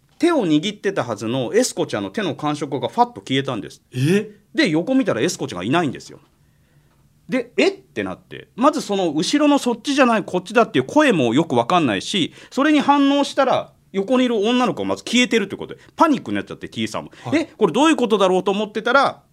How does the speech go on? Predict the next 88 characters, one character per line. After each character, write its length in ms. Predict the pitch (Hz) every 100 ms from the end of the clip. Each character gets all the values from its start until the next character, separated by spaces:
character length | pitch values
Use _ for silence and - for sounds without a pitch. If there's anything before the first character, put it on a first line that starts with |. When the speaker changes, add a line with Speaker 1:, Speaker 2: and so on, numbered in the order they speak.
| _ _ _ _ _
Speaker 1:
入 180 | 170 202
り 60 | 214
口 220 | 247 240
で 80 | 220
他 280 | 214 226 220
の、 200 | 220 170
な 0 |
ん 40 |
て 60 | 156
い 20 |
う 40 |
ん 20 | 139
で 100 | 85
す 60 |
か 60 | 90
ね、 80 | -
車 300 | 196 202 202
で 80 | 190
一 100 | -
緒 160 | 202
に 100 | 196
来 80 | -
た 160 | 247 156
男 320 | 131 156 175
友 180 | 185 143
達 180 | 143
が 140 | 180 - - -
バ 400 | 123 214 202 196
ー 20 | 190
っ 80 |
て 100 | -
走 240 | - 120 -
っ 40 |
て 100 | -
き 80 | -
て、 160 | - - _ _ _ _ _ -
「T、 140 | - 175
お 100 | 120
前 120 | 107
大 200 | 175 208
丈 100 | 190
夫 80 | 127
か？」 120 | 87
っ 40 |
て 40 | -
言 80 |
う 20 | -
ん 20 |
で 60 |
す 40 | _
よ。 40 | _ _ _ _ _ _ -
「い 40 |
や、 100 | 185 185 - -
大 200 | 233 262
丈 100 | 262
夫 120 | 196
っ 20 |
て 160 | 190 147
い 20 |
う 40 |
か、 140 | 131 123
あ 60 |
の 100 | 123
ー、 400 | 127 123 123 127 - -
ま 180 | 208 220
あ、 40 | 160 190
俺 160 | 269
は 180 | 269 262
と 180 | - 262
に 100 | 190
か 100 | 135
く 100 | 120
あ 40 |
れ 60 | 135
だ 100 | 147
け 80 | 110
ど、 120 | 101
あ 60 | 107
の、 220 | 104 110 -
エ 100 | 240
ス 120 | 240
コ 140 | - 123
が」 140 | 80
っ 60 | -
て 100 | -
言 40 |
っ 40 | _
て。 240 | _